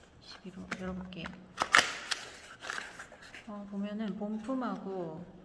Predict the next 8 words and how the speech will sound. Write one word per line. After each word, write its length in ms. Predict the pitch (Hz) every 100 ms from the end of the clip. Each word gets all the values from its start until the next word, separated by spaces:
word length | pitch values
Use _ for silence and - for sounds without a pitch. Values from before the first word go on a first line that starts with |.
| - - - - -
이렇게 300 | 175 180 185
리필이 380 | 180 180 220 196
같이 280 | 147 - 220
들어있어요. 640 | 175 156 - - - 90 - - - - - - - - - - - - - - - - - - -
짠, 100 | 220
일단 680 | 214 214 208 196 196 185
이렇게 360 | 175 175 196 190
꺼내보고. 580 | 226 233 233 - -